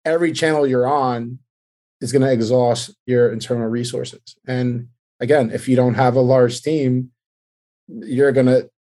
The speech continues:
find your, your team being burnt out, and they're gonna, their creativity is gonna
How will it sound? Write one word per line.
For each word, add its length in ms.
find 300
your, 320
your 140
team 500
being 260
burnt 300
out, 360
and 520
they're 160
gonna, 340
their 140
creativity 580
is 80
gonna 380